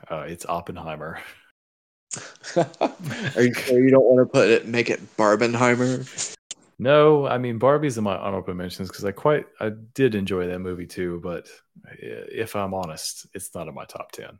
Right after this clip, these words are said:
Speaker 1: so. <laughs>
Speaker 2: Fair enough.
Speaker 1: Um, this is the best movie I have seen in a very long time. And it's also, I think, it's Christopher Nolan's best movie that he's made in several, several years.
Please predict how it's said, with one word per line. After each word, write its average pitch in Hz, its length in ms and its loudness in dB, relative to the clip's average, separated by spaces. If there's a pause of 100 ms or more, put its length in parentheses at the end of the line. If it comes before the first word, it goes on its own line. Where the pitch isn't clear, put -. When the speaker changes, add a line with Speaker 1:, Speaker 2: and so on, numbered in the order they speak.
Speaker 1:
so. - 300 -10 (160)
<laughs> - 880 -16
Speaker 2:
Fair 113 280 -10
enough. 110 300 -12
Speaker 1:
Um, 92 540 -6 (1120)
this 127 200 0
is 117 180 0
the 113 120 2
best 107 500 2
movie 90 600 -6
I 98 200 -4
have 92 220 -10 (160)
seen 95 680 -8
in 92 220 -12
a 90 100 -10 (200)
very 82 220 -8
long 82 280 -10
time. 92 380 -12 (320)
And 104 60 -6
it's 101 100 -4
also, 127 320 0
I 95 80 -2
think, 95 260 -6
it's - 160 -12
Christopher - 440 -8
Nolan's 95 300 -6
best 90 280 -6
movie 92 220 -6
that 87 80 -8
he's 95 200 -8
made 85 220 -8
in 80 180 -12
several, 87 540 -8
several - 460 -12
years. - 600 -12